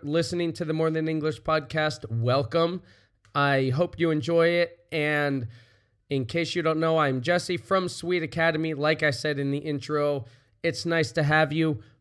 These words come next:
Wherever you're listening to this, be sure you subscribe, like,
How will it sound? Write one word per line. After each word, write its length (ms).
Wherever 380
you're 200
listening 500
to 80
this, 300
be 200
sure 220
you 160
subscribe, 960
like, 640